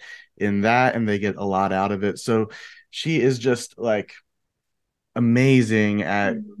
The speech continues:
Speaker 1: uh, giving people opportunities, uh,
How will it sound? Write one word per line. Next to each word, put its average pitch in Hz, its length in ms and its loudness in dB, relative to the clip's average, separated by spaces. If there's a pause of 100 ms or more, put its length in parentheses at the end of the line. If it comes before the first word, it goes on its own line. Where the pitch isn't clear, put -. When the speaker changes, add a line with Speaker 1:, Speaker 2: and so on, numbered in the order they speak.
Speaker 1:
uh, 104 200 -2
giving 110 400 0
people 107 300 -4
opportunities, 98 1120 -4 (380)
uh, 95 280 0